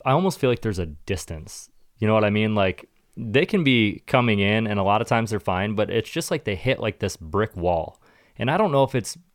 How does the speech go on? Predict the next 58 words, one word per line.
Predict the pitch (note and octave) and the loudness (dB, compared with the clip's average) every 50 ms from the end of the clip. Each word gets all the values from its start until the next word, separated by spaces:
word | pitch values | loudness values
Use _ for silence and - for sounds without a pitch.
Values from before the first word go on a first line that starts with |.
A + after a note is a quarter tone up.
| _ - | _ -10
uh, | - A#2 A2 G#2+ G#2+ - | -4 -2 -2 -2 -2 -2
like, | - A2 F#2+ - | -2 -2 0 0
there's | G#2 G2 F2+ | -2 -2 -2
just | - G#2+ F#2 - | -2 -6 -4 -4
a | E2 | -4
little | E2 E2 F2+ F#2+ A2+ C3 C#3 D3 C#3 | -6 -4 -2 0 0 2 2 0 0
bit | B2+ C3+ C3 | 0 0 0
of | C3+ B2+ | 0 0
residual | B2+ A#2+ G#2+ B2 A#2+ A#2 B2+ A2+ G#2+ G2+ | 0 0 0 0 0 2 0 0 0 0
scent | - - D3+ C#3+ D3+ D3+ D3 - - _ _ - _ _ _ _ | -2 -2 0 0 2 0 0 -2 -6 _ _ -20 _ _ _ _
or | - G#2 G#2+ A2 A2 G#2+ G#2 - | 0 2 4 4 6 4 4 2
what | - G#2 A2+ C#3+ D3+ | 0 0 2 4 4
it | C#3+ A2+ A#2+ | 4 4 4
is, | B2 A#2 G#2 F2+ | 4 4 2 2
but, | - A2 | 0 0
like, | G#2 G#2+ G2+ F#2+ F#2 - - _ _ _ _ _ _ _ _ - | 2 4 4 2 2 -2 -10 _ _ _ _ _ _ _ _ -10
they | G#2+ G2+ C#3 E3 F#3+ | -2 2 2 2 2
definitely, | D3+ B2+ C#3 C3 D3 - - C#3+ C3+ C3 B2+ B2 A#2 A2+ A2 G#2+ A2+ - | 2 2 0 0 0 0 0 0 0 2 2 2 2 0 0 -2 -2 -4
like, | A#2 G2+ F2+ | -4 -4 0
most | G#2+ G#2+ A#2 B2+ - - | 0 0 0 0 -2 -4
of | |
the | - D#3+ | -6 -6
big | C#3+ A#2 A#2 A2 G#2 | -2 0 0 0 0
ones | A#2+ A#2 A2+ A#2 A2 | 0 -2 -2 -2 0
that | G#2 | 0
I | G2 G2 | 0 0
kill, | - - G#2 G2 G2+ | 0 0 -2 0 0
the | G2+ F#2 | 0 0
really | E2+ F#2+ G2+ G2+ G2 G2 | 0 0 0 0 0 0
mature | F#2+ F#2 - - G2+ F#2+ | -2 -2 -2 -2 -2 -2
bucks, | F2 F2 F2+ - - - | 0 -2 -2 -2 -6 -6
they | A2 C3 F3 G#3 G#3+ | -4 -2 -2 0 0
know. | F#3+ C3+ A2 G2+ F#2 F#2+ F#2 F#2 E2+ D#2 | 0 0 0 0 2 2 2 0 0 -2
Like, | D#2+ E2+ F#2+ G2 - | -2 -2 -2 -4 -4
when | G#2+ A2+ A#2 C#3+ E3+ | -2 0 0 2 2
I'm, | F3 F#3 G3 F#3+ - - - - - _ - | 4 2 2 0 -2 -4 -12 -20 -20 _ -6
when | - G#2+ A2+ | -2 0 2
I'm | B2+ D#3 G#3 A3 | 2 2 2 2
releasing | G#3+ C#3+ A2+ A#2 B2 - - D#3+ D3 C3+ | 2 2 2 0 0 0 -2 -2 -2 0
that | A#2 G#2+ | 0 2
arrow, | G2+ F#2+ G2+ G#2+ A2+ A#2+ | 2 2 2 2 2 2
the | A2+ G#2 | 2 2
majority | G2+ G2+ F#2+ F#2+ G2+ G#2 A#2+ D3 D#3 D#3+ | 0 0 -2 0 2 2 4 4 2 2
of | C#3 | 2
the | A2 G2+ | 0 0
times, | - G#2+ F#2+ F#2+ G#2 A2+ A#2 A2+ | 0 0 0 0 0 0 -2 -4
it's | - A2+ - | -4 -2 0
like | A#2+ G#2+ E2+ E2+ | 0 0 0 0
they're | G2 A#2 D3 C3+ | 0 0 0 2
ready | G2 G2 G2+ G#2+ G#2+ G#2+ E2+ | 2 2 2 2 2 0 0
to | F2+ F2 | -2 -2
run | E2 F#2 F2 E2+ | -2 -2 -2 -2
off. | E2+ F2 D#2+ C2 - - - | -2 -2 -4 -4 -8 -8 0
They're | A2 B2 D#3+ | 2 4 6
ready | F#3+ F#3+ E3+ D3 | 6 6 6 6
to | A#2 G2+ | 4 4
bug | F2 A#2 G#2 G2 G2 | 6 6 4 6 6
out. | G#2 A2 A2 G2 F2 - - | 6 6 6 4 4 2 -2